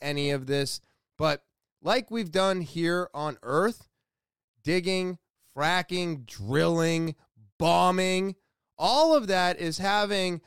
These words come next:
a reaction with our planet, which is, uh, I do believe,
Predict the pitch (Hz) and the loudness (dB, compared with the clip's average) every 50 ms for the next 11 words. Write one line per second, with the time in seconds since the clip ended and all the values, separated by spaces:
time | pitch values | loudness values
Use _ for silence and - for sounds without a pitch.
0 | _ _ _ - - 147 156 151 160 160 165 175 185 202 214 214 - - 190 170 | _ _ _ -6 -4 -4 -2 0 0 2 2 2 2 2 0 0 -2 -4 -4 -4
1 | 156 147 143 147 - - 143 147 165 170 - 175 170 170 160 - - - 240 285 | -4 -6 -6 -10 -12 -6 -2 -2 -2 0 0 0 0 0 0 -2 -4 0 2 4
2 | 311 302 254 175 139 117 - _ _ _ _ _ _ _ _ _ _ _ _ _ | 4 4 4 2 0 -2 -6 _ _ _ _ _ _ _ _ _ _ _ _ _
3 | _ _ _ - 143 180 196 - - 135 - - 208 247 269 254 208 170 156 143 | _ _ _ -4 -2 -2 -2 -2 -4 -10 -6 -2 2 2 4 4 2 0 -2 -6
4 | - - _ _ _ _ _ - - 170 185 185 185 185 - - 165 190 202 180 | -10 -16 _ _ _ _ _ -8 -4 -2 0 2 2 0 0 0 0 0 -2 -2
5 | 160 202 214 214 185 202 208 214 254 269 254 233 208 196 170 - | -2 -4 -4 -2 -2 -2 -2 0 0 0 0 0 0 -2 -4 -8